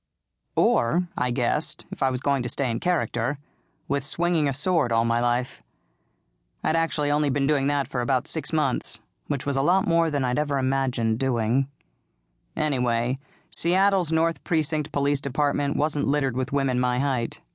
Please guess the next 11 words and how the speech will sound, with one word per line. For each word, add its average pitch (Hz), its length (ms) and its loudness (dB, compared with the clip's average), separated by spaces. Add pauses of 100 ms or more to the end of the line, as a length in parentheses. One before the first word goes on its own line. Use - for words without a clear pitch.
(160)
so 143 200 0
even 156 260 2
though 151 160 2
the 139 120 -2
point 170 300 0
of 127 60 -6
a 131 60 -2
costume 165 500 0
party 139 260 0
was 123 180 0
disguise, 117 760 0